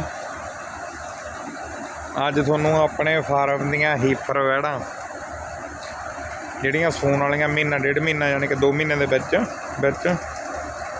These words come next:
ਇਹਨਾਂ ਦਾ ਸਮਾਂ ਰਹਿੰਦਾ ਵਾ, ਉਹ ਤੁਹਾਨੂੰ ਆਪਾਂ ਦਿਖਾਉਂਦੇ ਅੱਜ ਆਪਣੇ ਫਾਰਮ ਦੀਆਂ ਵੈੜਾਂ। ਦੇਖ ਕੇ ਦੱਸਿਓ ਤੁਹਾਨੂੰ ਕਿੱਦਾਂ ਦੀਆਂ ਲੱਗੀਆਂ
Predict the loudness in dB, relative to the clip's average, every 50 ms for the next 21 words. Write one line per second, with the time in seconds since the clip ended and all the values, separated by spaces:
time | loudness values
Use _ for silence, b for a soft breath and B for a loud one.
0 | -8 -8 -10 -10 -10 -10 -8 -6 -2 0 0 2 4 4 4 4 4 4 2 2
1 | 4 4 4 4 4 4 4 4 4 4 4 4 4 6 4 4 6 4 4 4
2 | 4 4 4 2 2 2 2 2 2 2 4 2 2 2 2 2 2 2 0 0
3 | 2 2 2 2 4 2 2 2 2 2 2 2 2 2 2 2 2 0 -2 -4
4 | -8 -10 -12 -12 -10 -10 -10 -10 -10 -10 -10 -10 -12 -12 -12 -12 -12 -12 -12 -12
5 | -12 -12 -12 -10 -10 -8 -6 0 4 6 6 6 6 4 0 2 2 2 4 4
6 | 4 4 4 4 2 2 2 0 0 0 0 0 2 0 0 2 2 2 2 2
7 | 2 2 2 2 2 4 2 2 0 -2